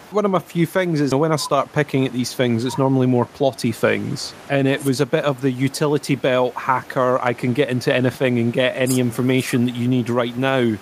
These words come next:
sort of aspect to that. But I suppose if she's been a sort of specialist in Starfleet, then she would have that kind of skill.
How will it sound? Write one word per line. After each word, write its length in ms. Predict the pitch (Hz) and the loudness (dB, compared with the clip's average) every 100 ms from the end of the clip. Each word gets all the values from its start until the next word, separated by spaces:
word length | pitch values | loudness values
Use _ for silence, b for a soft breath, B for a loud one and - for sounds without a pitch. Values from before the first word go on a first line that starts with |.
| - - - - | -10 -20 -20 -8
sort 180 | - 123 | -2 -2
of 100 | 113 127 | -2 -2
aspect 640 | 127 - - 127 110 - | -2 -4 -2 -2 -2 -2
to 80 | 117 | 2
that. 260 | 110 107 - | 2 2 0
But 140 | 147 131 | -2 0
I 20 | |
suppose 520 | - - 160 156 139 | -2 -2 2 2 2
if 120 | 131 | 0
she's 160 | 139 117 | 0 0
been 220 | - 127 | 0 0
a 60 | 123 | 0
sort 160 | - | -2
of 60 | 110 | -4
specialist 680 | - 135 131 139 120 - 123 | -2 -2 0 0 0 -2 -2
in 80 | |
Starfleet, 680 | 110 - 135 135 - 123 113 | 0 2 0 0 -2 -2 -2
then 180 | 123 113 | -2 -2
she 100 | 120 | 0
would 120 | 117 | -2
have 280 | 127 127 - | 0 -2 0
that 220 | 127 104 | -4 -2
kind 240 | - 123 113 | -2 0 2
of 60 | - | 0
skill. 420 | - 147 117 | 0 0 0